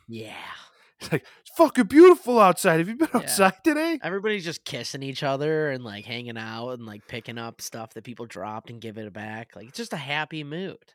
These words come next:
Speaker 2: Yeah, yeah. Uh, it's, it's, it's happy and it's strange and unusual all at the
Speaker 1: Oh,
Speaker 2: same time.
Speaker 1: what a segue.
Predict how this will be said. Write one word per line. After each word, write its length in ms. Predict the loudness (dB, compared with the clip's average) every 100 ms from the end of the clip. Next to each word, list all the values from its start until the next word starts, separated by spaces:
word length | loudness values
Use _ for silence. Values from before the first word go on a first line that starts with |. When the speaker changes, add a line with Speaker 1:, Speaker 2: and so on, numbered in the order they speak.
| _ _ _ _ _
Speaker 2:
Yeah, 440 | -8 -6 -6 -6 -8
yeah. 180 | -10 -8
Uh, 380 | -10 -10 -12 -16 -18 _ _ -18
it's, 200 | -14 -10
it's, 280 | -6 -6 -4
it's 180 | -6 -2
happy 380 | 0 0 0 -2
and 100 | -2
it's 140 | -4
strange 500 | -6 -2 0 -2 -4
and 320 | -4 -4 -2
unusual 840 | -4 -2 -4 -4 -6 -4 -2 -4 -4
all 280 | -2 2 2
at 160 | -2
the 60 | -6
Speaker 1:
Oh, 40 |
Speaker 2:
same 280 | -6 -6 -6
time. 380 | -8 -8 -8 -8
Speaker 1:
what 160 | -6 -6
a 40 |
segue. 800 | -6 -6 -6 -6 -10 -12 -12